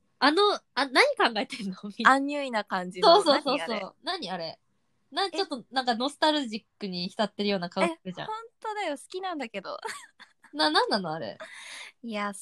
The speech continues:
Speaker 2: き。あ、でも、あの、私の前でタバコ吸う人嫌なんですけど。
Speaker 1: あ、そうなんだ。
Speaker 2: うん、嫌だ。<laughs>
Speaker 1: もう別に構わんけど。
Speaker 2: 嫌なんですけど。いや、
Speaker 1: あ。
Speaker 2: でもかっこいい。
Speaker 1: かっ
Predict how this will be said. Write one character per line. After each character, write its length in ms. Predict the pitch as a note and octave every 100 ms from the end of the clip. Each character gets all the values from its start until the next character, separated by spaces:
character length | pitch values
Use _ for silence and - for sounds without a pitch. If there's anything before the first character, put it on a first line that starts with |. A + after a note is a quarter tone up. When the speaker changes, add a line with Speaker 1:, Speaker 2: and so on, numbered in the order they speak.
| -
Speaker 2:
き。 220 | C#4 B3+ -
あ、 140 | A3
で 100 | A3
も、 140 | G3
あ 80 | G3
の、 100 | G3
私 260 | G3 - D#4
の 100 | D#4
前 120 | E4
で 80 | C#4
タ 120 | G#3+
バ 80 | F#3+
コ 80 | F#3+
吸 100 | F#3+
う 40 |
人 140 | -
嫌 120 | F#3+ F#3+
な 100 | E3+
ん 20 |
で 60 |
す 100 | F3+
け 100 | -
ど。 260 | F3 D#3+ D3 _ _ _ -
Speaker 1:
あ、 120 | A3+
そ 200 | C4+ B3
う 40 |
な 140 | G3 F3
ん 100 | E3+
だ。 220 | - - _ _
Speaker 2:
う 80 | -
ん、 220 | F#3+ E3+ E3
嫌 200 | G3 F#3
だ。 280 | E3 -
<laughs> 760 | - - - - - B4 - - _
Speaker 1:
も 140 | A3+
う 40 | G#3
別 280 | G#3+ - C#4
に 200 | C#4+ C4+
構 280 | D#4 B3+ B3
わ 160 | B3
ん 80 | A3
け 180 | - F#3
ど。 460 | F#3 G3 F#3+ F3+ - _ _ _
Speaker 2:
嫌 80 | A3
な 120 | G3+
ん 60 | F#3+
で 60 | G3+
す 100 | -
け 140 | F#3+
ど。 400 | F#3 F#3 E3+ - _ _
い 60 | A3
や、 60 |
Speaker 1:
あ。 40 | G3+
Speaker 2:
で 80 | G3
も 60 |
か 140 | G3 G#3
っ 60 | -
こ 140 | - F#3+
い 80 | F3+
い。 140 | - _ _ _ _ _ _ _ _ _ _ _
Speaker 1:
か 240 | -
っ 40 | -